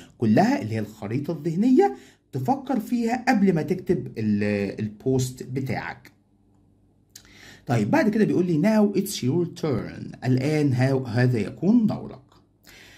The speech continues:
"Write your blog post"، يعني اكتب، آه، بوست على البلوج بتاعك about، عن a place، مكان you like، انت تحبه. "Your name"، اسمك،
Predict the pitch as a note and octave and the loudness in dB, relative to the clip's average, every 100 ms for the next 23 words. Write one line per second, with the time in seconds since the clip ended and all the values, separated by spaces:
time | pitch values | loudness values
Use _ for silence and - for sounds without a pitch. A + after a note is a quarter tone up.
0 | - _ _ _ F#3 C#4 D4 - - F#3 | -20 _ _ _ 4 6 6 4 0 0
1 | F#3+ B2+ - G#2 D3+ - - _ _ B2+ | 0 0 -6 -4 -2 -4 -12 _ _ 0
2 | B2+ B3+ - - - G#2+ G2+ G2 B2+ B2+ | 4 2 0 -10 -10 -6 -6 -4 -6 -6
3 | - F2 - - G2+ F#2+ F#2+ F#2 - - | -8 -8 -12 -12 -6 -4 -4 -4 -6 0
4 | C#3+ B2 - - - G#2+ A2 G2+ G2+ B2+ | 2 2 -2 -14 -12 -6 -4 -4 -2 -2
5 | D#3 D3 G3+ A#3 B3+ - A2+ G#2+ G#2+ F3+ | -2 -2 0 0 0 -2 -2 2 2 4
6 | B3+ B3+ A3 C#3 G3 F#3+ E3+ E3+ - F#3 | 2 0 -4 0 0 -2 -6 -8 -6 0
7 | A#3 C#4+ D4 - E3 D3 A3 A3 G3 E3 | 4 4 4 0 -6 -4 -2 0 2 2
8 | F3 D#3 F3+ F#3 F3 - E3 D3 B2+ - | 0 -2 0 0 -2 -4 -2 -2 -4 -4
9 | G2+ E2+ F2+ - - - - B2 B2 B2+ | -6 -6 -8 -10 -16 -20 2 6 6 6
10 | F3 A#3+ A3+ G#3 G3+ - F#3+ F#3 | 4 2 0 -4 -4 -2 -2 -2